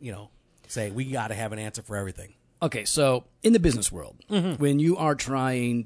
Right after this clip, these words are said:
Speaker 2: to, when you have to go to war in a sense. Now, there's
Speaker 1: Yep.
Speaker 2: different ways in which people go to war,
Speaker 1: Mm-hmm.
Speaker 2: but in this, in this sense, right, uh, do you want the people that you're going to war, uh, in the end to be your friend? Like, to be like,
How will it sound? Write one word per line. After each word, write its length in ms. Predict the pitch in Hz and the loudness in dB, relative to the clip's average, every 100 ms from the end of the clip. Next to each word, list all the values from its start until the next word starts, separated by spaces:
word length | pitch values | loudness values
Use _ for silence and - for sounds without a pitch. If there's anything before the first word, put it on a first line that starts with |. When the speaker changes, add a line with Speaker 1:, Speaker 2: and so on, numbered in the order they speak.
| - | -2
Speaker 2:
to, 240 | 120 113 | 0 0
when 100 | 117 147 | 4 4
you 60 | |
have 100 | 170 | 4
to 80 | 151 | 2
go 100 | 160 | 0
to 80 | 160 | 2
war 240 | 151 165 | 2 2
in 60 | 127 | 2
a 60 | 117 | 0
sense. 360 | 107 80 - | -2 -4 -4
Now, 80 | 151 | 0
there's 140 | 165 | 2
Speaker 1:
Yep. 40 | 160 | 2
Speaker 2:
different 260 | 208 175 160 | 0 0 2
ways 240 | 160 143 | 2 2
in 80 | 131 | -2
which 100 | - | -4
people 140 | 135 | -6
go 160 | 113 101 | -6 -8
to 40 | |
war, 280 | 95 98 135 - | -8 -6 -6 -6
Speaker 1:
Mm-hmm. 140 | 190 226 - | -6 -6 -4
Speaker 2:
but 200 | 139 135 | -2 0
in 160 | 156 151 | 2 4
this, 320 | 247 - - | 6 6 4
in 140 | 165 175 | 2 2
this 180 | 269 - | 6 6
sense, 540 | - 87 78 - - | 4 0 -8 -10 -10
right, 300 | 98 87 147 _ _ - - | -10 -10 -12 _ _ -20 -10
uh, 280 | 139 135 135 139 | 0 2 2 -2
do 140 | 127 196 | 0 2
you 120 | 208 | 2
want 360 | 180 196 247 240 | 2 2 0 -2
the 80 | 196 | -4
people 320 | - 180 175 | -4 -2 -2
that 100 | 160 | -2
you're 80 | 147 | -4
going 260 | 139 151 143 | 0 2 2
to 80 | 135 | 0
war, 420 | 135 143 139 - - _ _ | 0 2 0 -2 -16 _ _
uh, 200 | 123 117 - - | -2 -2 -2 -2
in 120 | 151 | 0
the 160 | 143 - | 0 -2
end 540 | 185 147 107 117 139 - _ _ _ _ - | -2 -2 -2 -4 -6 -12 _ _ _ _ -4
to 60 | |
be 120 | 120 | -2
your 140 | 110 90 | -4 -6
friend? 600 | - 95 104 190 240 202 _ - | -8 -6 -2 2 0 0 _ -4
Like, 140 | 113 | -2
to 80 | 127 | -2
be 200 | 127 123 | 0 2
like, 280 | 110 98 | 0 -4